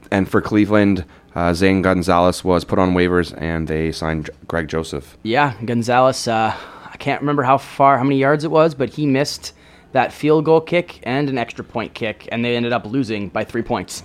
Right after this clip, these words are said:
Speaker 1: Yeah,
Speaker 2: So
Speaker 1: he cost them two wins, basically.
Speaker 2: <laughs> Yeah, so, I mean, Browns could be two and oh, believe that. So, not great. Uh, let's get into some even Buffalo Bills talk. They are oh and two. They are not good at all. And, uh, they had, I think he's their cornerback, or was their cornerback,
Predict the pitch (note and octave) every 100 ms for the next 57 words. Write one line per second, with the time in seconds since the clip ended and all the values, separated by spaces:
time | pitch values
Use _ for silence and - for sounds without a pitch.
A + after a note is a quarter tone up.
0 | - - F#2 E2 F#2 F#2+ - A#2 A#2+ A2
1 | E2 - G2+ E2+ F2+ D2+ D2 C2+ - D2
2 | C#2+ C#2 - G3+ D3+ - D3+ C3+ B2+ B2+
3 | A#2 A2 C#3 F3+ F#3 D#3+ C#3+ D3 C#3 B2+
4 | A2 G2 B2 C3 A2 A#2+ G#2 - _ _
5 | - - - - G2+ G2 _ _ - -
6 | - - - _ A#2 A#2+ - C3 A2 -
7 | - - - C#3 C#3+ C3+ E3 - A3+ F#3
8 | E3 - C3 - - D3+ D3+ B2 B2 B2
9 | F3 G3 E3+ B2+ C#3 E3+ - A#2+ G#2+ G#2+
10 | - C3 D#3 C#3 C#3+ C3 B2 B2+ C3 D3
11 | B2+ C3+ A#2+ A#2+ A#2+ A#2 - B2+ B2 A2+
12 | A2+ C3+ F#3 - A#2+ B2 B2 B2 A#2+ A#2+
13 | A#2 G2 C3 C3 A#2+ C3+ D3+ C#3+ A#2+ B2
14 | - - - D#3+ E3+ D3+ D3 D#3+ - A#2
15 | G#2 C3 F3 C3+ B2+ - A#2 A2+ G#2 G2+
16 | D3